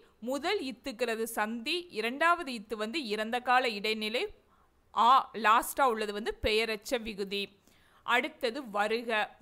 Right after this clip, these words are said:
வருகவை எப்படி பிரிக்கணும்னா, வா, அப்புறம் பிராக்கெட்குள்ள வரு கூட்டல் கா. இதுல வாங்கிறது பகுதி,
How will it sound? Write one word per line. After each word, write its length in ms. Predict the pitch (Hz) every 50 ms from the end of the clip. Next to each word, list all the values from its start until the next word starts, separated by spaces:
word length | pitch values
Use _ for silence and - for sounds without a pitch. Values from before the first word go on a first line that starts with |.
| 196 196
வருகவை 480 | 220 226 240 320 320 381 339 285 277
எப்படி 340 | 220 208 202 - - 262 202 -
பிரிக்கணும்னா, 640 | 247 240 220 - 233 220 208 220 214 226 269 392 453 - - - 185 196
வா, 480 | 202 214 214 214 240 330 480 - - - -
அப்புறம் 400 | 196 208 - 233 233 214 202 202
பிராக்கெட்குள்ள 640 | 214 214 240 - - 330 269 226 - 233 214 190
வரு 480 | 185 208 208 214 240 285 403 508 - - _ -
கூட்டல் 540 | 262 269 269 220 - - 269 294 370 - -
கா. 440 | - - 214 214 214 208 214 - - - _ _ _ _ -
இதுல 220 | 240 262 247 233 208 202 202
வாங்கிறது 600 | 220 220 220 240 294 381 403 381 339 247 226 220
பகுதி, 640 | 208 208 - 214 208 208 254 254 214 233 277 370